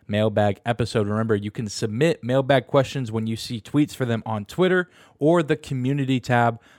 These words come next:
on YouTube. So if you ever have a question or a hot take, comment, whatever it is about the Stars and you want to potentially be featured on the show, be sure to be on the lookout for our community post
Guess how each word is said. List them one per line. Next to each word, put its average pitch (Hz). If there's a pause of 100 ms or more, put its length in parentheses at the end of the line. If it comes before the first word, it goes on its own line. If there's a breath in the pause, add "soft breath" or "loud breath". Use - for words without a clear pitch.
(140 soft breath)
on 113
YouTube. 107
So 104
if 98
you 110
ever 110
have 107
a 101
question 143
or 110
a 101
hot 110
take, 170
comment, 156 (220 soft breath)
whatever 160
it 156
is 131
about 117
the -
Stars 113
and 107
you 113
want 117
to -
potentially 113
be 101
featured 113
on 107
the 98
show, 156 (260 soft breath)
be 123
sure 117
to -
be 113
on 117
the 110
lookout 147
for 113
our 110
community 139
post 135